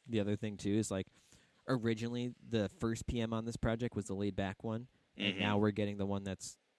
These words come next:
Speaker 1: in my opinion, a little over-controlling, but he's, he's very good at what he does, like, very,
Speaker 2: Mm-hmm.
Speaker 1: very good.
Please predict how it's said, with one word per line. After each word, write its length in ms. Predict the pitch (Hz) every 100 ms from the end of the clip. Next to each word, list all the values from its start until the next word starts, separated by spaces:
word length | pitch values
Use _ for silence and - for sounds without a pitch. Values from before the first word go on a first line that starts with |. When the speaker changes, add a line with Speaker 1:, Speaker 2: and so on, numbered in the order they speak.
| _ _ _ _ -
Speaker 1:
in 100 | 110
my 140 | 101
opinion, 340 | 95 104 101
a 60 | 95
little 200 | 101 98
over-controlling, 600 | 101 113 117 107 120 123
but 120 | 107
he's, 220 | 107 107 -
he's 240 | 147 127 101
very 300 | 107 113 101
good 200 | 104 104
at 80 | 98
what 140 | 98
he 80 | 95
does, 360 | 80 90 120 -
like, 140 | 87 -
very, 420 | 98 101 101 98
Speaker 2:
Mm-hmm. 20 |
Speaker 1:
very 400 | 90 98 98 98
good. 300 | 95 85